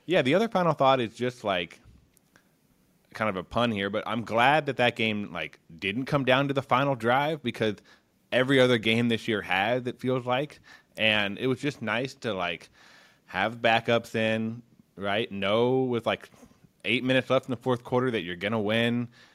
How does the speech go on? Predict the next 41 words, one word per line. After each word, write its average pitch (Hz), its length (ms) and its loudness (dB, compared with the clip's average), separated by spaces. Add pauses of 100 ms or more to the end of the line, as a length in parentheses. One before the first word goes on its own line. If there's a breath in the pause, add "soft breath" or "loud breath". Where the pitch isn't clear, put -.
(120)
It - 120 -6
just 160 220 -2
took, - 360 -4 (100)
like, 110 200 -6
a 95 60 -6
lot 104 280 2
of 110 100 0
the, 92 140 -6 (200)
the 82 200 -10
stress - 640 -6
and 92 240 -12
pressure 92 480 -4
off 87 260 -2
the 85 100 -8
team, 85 460 -10 (560 soft breath)
you 98 100 -6
know, 95 140 -2
and 107 120 -2
we 127 100 0
talked 131 300 0
a 104 40 -2
lot 98 260 2
this 98 180 -8
year 98 100 -2
about 87 180 -4
how 92 180 -2
it's 85 120 -8
been 87 160 -10
a 82 60 -10
grind, 95 680 -2
like, 78 200 -8
mentally, 101 500 -6
physically 98 500 -6
on 92 120 -6
this 92 140 -8
team. 101 440 -8 (840 loud breath)
To, 143 120 -2
to - 180 -4
win 127 340 0
big 110 520 2 (300 loud breath)
and 92 600 0